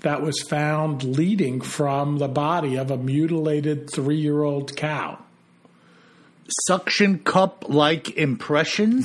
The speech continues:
Speaker 1: Yeah, they say the indentations were in a tripod form, four inches in diameter, twenty-eight inches apart, and disappeared five hundred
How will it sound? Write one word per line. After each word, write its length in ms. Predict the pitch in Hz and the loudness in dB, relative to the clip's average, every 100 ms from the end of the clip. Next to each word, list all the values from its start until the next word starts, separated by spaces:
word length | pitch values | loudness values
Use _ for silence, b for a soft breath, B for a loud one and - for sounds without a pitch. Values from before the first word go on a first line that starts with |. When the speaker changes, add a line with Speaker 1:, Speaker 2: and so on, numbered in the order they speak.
| 220 | 2
Speaker 1:
Yeah, 160 | - 143 | 0 0
they 160 | 127 | -2
say 240 | 127 165 147 | -2 0 0
the 240 | 135 139 | 0 0
indentations 1120 | 175 190 196 185 170 143 139 - 151 151 139 - | 0 0 0 0 0 -2 -2 -2 -2 -4 -6 -8
were 300 | 147 135 139 | -4 -2 -2
in 180 | 139 139 | -2 -4
a 120 | 127 | -4
tripod 1080 | - - 151 151 185 190 170 170 175 180 - | -6 -6 -2 -2 -2 -2 -2 0 0 -2 -6
form, 580 | 175 147 123 123 170 - B B B B B B - | -4 -2 0 -2 -4 -6 B B B B B B -20
four 500 | - - 156 185 180 | -8 0 2 2 2
inches 400 | 180 - 170 175 | 0 0 0 2
in 160 | 175 | 0
diameter, 800 | 180 185 170 139 123 127 135 135 - _ _ _ | 2 2 0 0 -2 -2 -2 -4 -10 _ _ _
twenty-eight 600 | - 151 165 180 175 175 | -8 -2 0 2 2 2
inches 400 | 175 170 - 170 | 0 -2 -2 -2
apart, 500 | 165 - 139 127 135 - - B B B B | -2 -2 -2 0 -2 -6 -18 B B B B
and 300 | 143 135 127 | -4 -2 0
disappeared 1000 | 170 170 196 - - 190 165 151 123 - | -2 0 -2 -2 -2 0 2 0 -2 -10
five 440 | - 160 165 165 | -4 0 0 -2
hundred 580 | 135 165 170 160 147 131 | -2 0 0 0 -2 -2